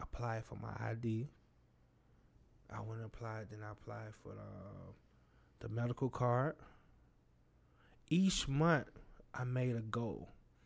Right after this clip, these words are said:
My first month was to get my I D. My second month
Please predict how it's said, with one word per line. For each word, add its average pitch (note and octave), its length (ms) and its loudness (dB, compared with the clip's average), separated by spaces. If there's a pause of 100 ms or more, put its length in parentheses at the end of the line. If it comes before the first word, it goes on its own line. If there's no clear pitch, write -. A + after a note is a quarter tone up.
(240)
My A#2+ 120 -2
first D#3+ 440 4
month C#3 280 2 (600)
was A2+ 140 -2
to A#2 80 0
get A2+ 160 2
my A2 140 0
I G#2 340 0
D. F#2+ 260 -2 (1800)
My A2 100 -2
second D#3+ 520 0
month A#2 260 0